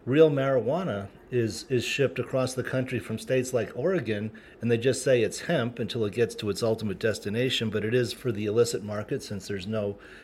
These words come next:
inter-, intrastate trafficking, of course. Every, all the states are silos. But, um, yeah, I have an extractor up in Fort Collins, and they do a great job, and it, I've been getting samples of Delta eight and Delta nine, and, uh,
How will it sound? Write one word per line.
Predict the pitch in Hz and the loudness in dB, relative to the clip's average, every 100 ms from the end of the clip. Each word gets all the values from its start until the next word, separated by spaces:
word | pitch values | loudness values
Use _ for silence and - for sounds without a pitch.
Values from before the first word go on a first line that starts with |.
| - | -6
inter-, | 127 117 120 110 | -2 0 0 0
intrastate | 131 127 113 98 - 120 101 - - | -2 -2 -2 -2 -2 -2 -2 -8 -12
trafficking, | - 123 123 113 101 98 | -6 -4 -4 -6 -6 -10
of | 92 | -8
course. | 104 95 110 | -6 -6 -6
Every, | 101 95 | -8 -6
all | 110 107 | -4 -2
the | 95 | -2
states | 92 - 110 - | -4 -2 -2 -2
are | 87 | -6
silos. | - 110 117 101 98 107 - - - - - - | -4 -2 0 -2 -4 -8 -14 -18 -20 -20 -20 -4
But, | 110 104 | -4 0
um, | 117 107 107 110 - - - | 2 2 0 -6 -12 -20 -4
yeah, | - 147 | 6 8
I | |
have | 156 | 10
an | 156 120 - | 8 4 -4
extractor | - - - 143 139 160 139 | -2 0 4 4 2 6 8
up | 131 120 | 8 4
in | |
Fort | 113 139 127 | -2 0 0
Collins, | - 127 127 143 180 170 | 0 0 2 2 2 -2
and | 170 113 | -2 2
they | 123 | 2
do | 131 127 | 2 2
a | |
great | 104 120 123 | 2 2 0
job, | - 117 107 113 | 0 0 0 -2
and | 113 98 | -4 -4
it, | 107 - - - - | -8 -12 -18 -14 -2
I've | 127 | 0
been | 123 | 2
getting | 117 123 117 | 2 2 0
samples | - 120 120 135 120 | -2 -2 -2 -2 0
of | 113 90 | 0 0
Delta | 117 113 127 - | 0 0 -2 -6
eight | 107 123 | -6 -6
and | 110 | -6
Delta | 95 113 113 | -6 -6 -4
nine, | 104 101 104 120 | -6 -6 -4 -4
and, | 113 95 - - - - - - | -4 -8 -14 -20 -20 -20 -20 -16
uh, | - | -10